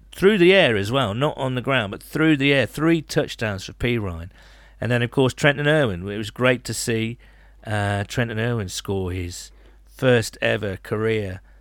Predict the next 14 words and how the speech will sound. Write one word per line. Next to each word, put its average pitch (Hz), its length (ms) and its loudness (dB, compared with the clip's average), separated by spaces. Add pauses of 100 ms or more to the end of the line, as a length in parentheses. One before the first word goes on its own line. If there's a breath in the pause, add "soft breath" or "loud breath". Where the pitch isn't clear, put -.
(340)
touchdown. 95 640 -4
So 151 180 0
I, 160 220 4
I - 20 6
like 190 380 2
that 131 200 0
they're 123 120 0
spreading, 170 640 0
he's 143 160 -4
spreading 160 500 0
the 156 80 2
love 139 280 4
around. 127 420 2
Whereas, 110 280 2